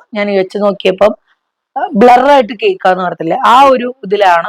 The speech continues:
അപ്പം കോപ്പറേറ്റ് കിട്ടുമോ എന്നുള്ളത് അത് അപ്ലോഡ് ചെയ്ത് നോക്കിയാലേ അറിയുള്ളൂ. പിന്നെ വോയിസ് ഉള്ളതും നോയ്സ് കേൾക്കുന്ന രീതിയിലുള്ളതും ഞാൻ വെച്ച് നോക്കി, അപ്പം വ്യത്യാസമുണ്ട്. പക്ഷെ എന്നെക്കാളും കൂടുതൽ അത് നിങ്ങൾക്കാണ് മനസ്സിലാവുക എന്ന് എനിക്ക്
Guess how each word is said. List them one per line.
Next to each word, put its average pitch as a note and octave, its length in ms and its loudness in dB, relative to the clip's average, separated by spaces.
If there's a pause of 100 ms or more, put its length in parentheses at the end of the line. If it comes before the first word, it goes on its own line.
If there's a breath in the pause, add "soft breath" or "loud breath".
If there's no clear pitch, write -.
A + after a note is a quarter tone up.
(140)
അപ്പം F3+ 300 -8
കോപ്പറേറ്റ് F3 540 0
കിട്ടുമോ G3 300 2
എന്നുള്ളത് G#3 280 4
അത് G#3 140 2
അപ്ലോഡ് F#3 360 2
ചെയ്ത് G3 200 -4
നോക്കിയാലേ F#3+ 400 -2
അറിയുള്ളൂ. F3+ 480 0 (560)
പിന്നെ C4 300 2
വോയിസ് A#3 420 4
ഉള്ളതും G#3 380 2
നോയ്സ് F#3+ 500 0
കേൾക്കുന്ന G3+ 440 2
രീതിയിലുള്ളതും G3+ 580 -2
ഞാൻ G3+ 180 -12
വെച്ച് F3+ 280 -12
നോക്കി, E3 300 -4
അപ്പം G3 320 0
വ്യത്യാസമുണ്ട്. G3 680 2 (160)
പക്ഷെ - 440 -4
എന്നെക്കാളും C4 480 2
കൂടുതൽ A#3 400 0
അത് A3+ 200 -2
നിങ്ങൾക്കാണ് A#3 460 -2
മനസ്സിലാവുക G3 720 2
എന്ന് F#3+ 180 -6
എനിക്ക് F#3 180 -8